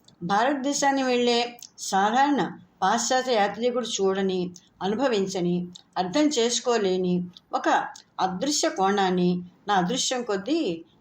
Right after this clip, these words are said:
నేను చూడగలిగాను. ఈ దేశంలో నివసించే ఆంగ్లేయులలో అతి కొద్ది మంది మాత్రమే నేను దర్శించిన ఈ విషయాన్ని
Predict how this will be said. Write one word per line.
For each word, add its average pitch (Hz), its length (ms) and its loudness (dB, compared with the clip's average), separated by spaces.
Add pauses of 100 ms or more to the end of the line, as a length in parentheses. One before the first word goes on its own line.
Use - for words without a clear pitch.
నేను 240 200 2 (100)
చూడగలిగాను. 160 600 -2 (1300)
ఈ 269 120 0
దేశంలో 247 480 2
నివసించే 269 800 0 (280)
ఆంగ్లేయులలో 208 840 0 (480)
అతి 226 160 -2
కొద్ది 208 340 0
మంది 247 280 0
మాత్రమే 208 640 0
నేను 214 200 -2
దర్శించిన 220 580 -2 (360)
ఈ 208 80 2
విషయాన్ని 196 640 0